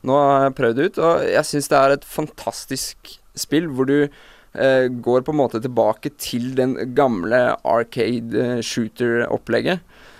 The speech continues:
Og, eh, det at det er satt i, eh, den western-verden er, eh, s-,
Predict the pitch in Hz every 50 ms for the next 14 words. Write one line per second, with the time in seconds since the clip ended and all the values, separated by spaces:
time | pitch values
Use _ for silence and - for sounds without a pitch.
0 | - - - _ _ - - - 139 143 147 147 147 143 - - 143 143 143 147
1 | 143 143 143 143 143 139 139 135 127 120 123 123 113 117 - - 131 127 131 135
2 | - - - - - - - - - 107 117 117 120 123 131 131 127 127 127 120
3 | 120 120 123 95 90 117 113 104 - - - - - 113 120 120 113 90 90 110
4 | 117 120 120 113 127 151 165 - - 95 92 120 135 131 113 - - - - -
5 | - 113 117 123 123 - - - - - - - - -